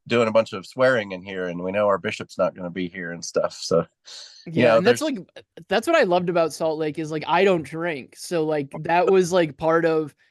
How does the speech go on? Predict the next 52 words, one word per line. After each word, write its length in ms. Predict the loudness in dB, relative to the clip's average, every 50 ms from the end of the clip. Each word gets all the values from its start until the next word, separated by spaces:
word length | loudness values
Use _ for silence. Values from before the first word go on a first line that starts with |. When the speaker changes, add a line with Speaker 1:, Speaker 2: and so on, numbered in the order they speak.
| _ _ _
Speaker 2:
like, 140 | -2 0 2
if 160 | 2 2 4
I 140 | 4 4 6
wasn't 400 | 6 4 4 4 4 2 0 0 0
trying, 280 | -2 0 0 0 0 0
and 240 | 0 -2 -2 -4 -4
obviously, 440 | -2 -2 -2 -2 -4 -6 -6 -6 -6
like, 120 | -6 -6
Salt 240 | -4 -2 -2 -2 -2
Lake's 180 | -2 -6 -6 -6
a 60 | -8
great 240 | -6 -4 -4 -4 -4
city, 440 | -4 -4 -2 0 0 2 2 2 0
and, 120 | 0 -2
like, 140 | -4 -6 -4
I 80 | -4 -2
don't 160 | -2 -2 -2
wanna 220 | -4 -4 -6 -6
be 120 | -6 -4 -4
like, 240 | -4 -4 -6 -6 -8
"You 60 | -12
can't 400 | -10 -10 -6 -4 -4 -4 -4 -2 0
get 160 | 0 0 0
famous 440 | 0 -2 -2 -2 -2 -2 -2 0 2
out 120 | 2 2
of 100 | 2 0
Salt 240 | 0 0 2 2 2
Lake," 180 | -2 -4 -4
'cause 140 | -4 -2 0
I'm 120 | 0 0 0
sure 220 | 0 0 0 0
it's 100 | 0 0
happened. 360 | 0 0 0 0 -2 -4 -6
Wise 260 | -4 -4 -4 -4 -2
Guys 220 | -2 -2 -2 -2 -4
is 120 | -8 -10
great. 380 | -6 -4 -2 -2 -2 -2 -4 -6
Good 180 | -4 -4 -4 -2
acts 280 | -2 -4 -6 -8 -10
come 180 | -12 -12 -12 -12
through 200 | -8 -4 -4 -2
there 140 | 0 0 0
all 80 | 0 -2
the 60 | -4
time. 340 | -6 -6 -4 -4 -4 -4 -6 -8 _ _ _ _ _ _ _ _ _ _
But, 60 | -2 0
like, 160 | 2 2 2
the 100 | 2 2
next 240 | 2 2 0 -2 -2
closest 440 | 0 2 2 2 2 0 -4 -2 0
city's, 380 | 0 2 2 2 0 -2 -4
like, 260 | -6 -6 -8 -8 -10